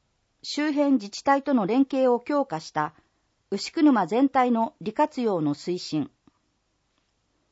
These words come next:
牛久沼を取り囲む地方自治体などと連携し、初めて訪れる方でもアクセスしやすい環境整備に取り組む。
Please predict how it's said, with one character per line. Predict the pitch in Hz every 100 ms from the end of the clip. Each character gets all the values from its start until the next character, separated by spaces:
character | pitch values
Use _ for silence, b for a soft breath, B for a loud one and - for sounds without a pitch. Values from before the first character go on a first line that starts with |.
| _ _ _ _ _ -
牛 | 202 -
久 | 311
沼 | 285 220
を | 196
取 | 214 233
り |
囲 | 262 254 240
む | 180
地 | - 208
方 | 285 277
自 | 196
治 | 214 -
体 | 262
な | 262 262
ど | 226
と | 175
連 | 185 208
携 | 214 196
し、 | - 196 196 b b b b b b
初 | - 220 294
め | 302
て | 254
訪 | 202 208 233 254
れ | 269
る | 262
方 | 233 220 220
で | 208
も | 165 160 _
ア | -
ク | -
セ | - 269
ス | 175
し | - 226
や | 247
す | 254
い | 196
環 | - 285
境 | 285 285
整 | 262 269
備 | 208
に | 151 143
取 | 175 180
り |
組 | 185
む。 | 170